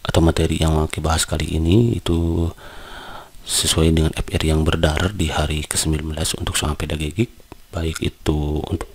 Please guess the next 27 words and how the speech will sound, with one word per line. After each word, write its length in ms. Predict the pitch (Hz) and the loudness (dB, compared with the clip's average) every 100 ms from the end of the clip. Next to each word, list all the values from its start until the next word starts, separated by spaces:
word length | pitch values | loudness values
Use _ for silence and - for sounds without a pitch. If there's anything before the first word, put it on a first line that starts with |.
| - | -6
khusus 320 | - - 92 | 2 4 4
untuk 160 | 85 82 | 2 2
formasi 240 | 76 - | 0 0
keguruannya, 480 | - 78 78 92 98 | -2 0 4 4 4
baik 320 | 85 80 - | 0 -2 -4
itu 560 | - 85 78 80 80 - - - - - - - - - - - | -2 -2 0 0 -2 -6 -14 -16 -16 -16 -18 -20 -20 -20 -16 0
formasi 480 | 82 76 73 78 | 4 4 2 0
P 80 | 80 | -2
G 80 | 78 | 2
S 160 | 80 - | 2 2
D 160 | 80 | 0
atau 160 | - 95 | 2 4
guru 160 | 92 | 6
S 160 | 90 - | 4 4
D 160 | 98 - - - | 2 2 -4 -6
maupun 640 | 85 76 - 92 85 85 | -2 -2 -2 4 6 6
guru 160 | 80 78 | 4 2
S 80 | - 80 | 0 0
M 80 | |
A 80 | 78 | 0
dan 320 | 78 78 76 | 0 0 0
S 240 | - - 76 | 0 0 0
M 480 | 76 73 76 76 76 | -2 -2 -4 -4 -2
P 240 | - 82 - | 0 0 -2
gitu 240 | - 82 | -4 -4
kan 240 | - 85 73 | -2 0 0
ya. 240 | 71 | -2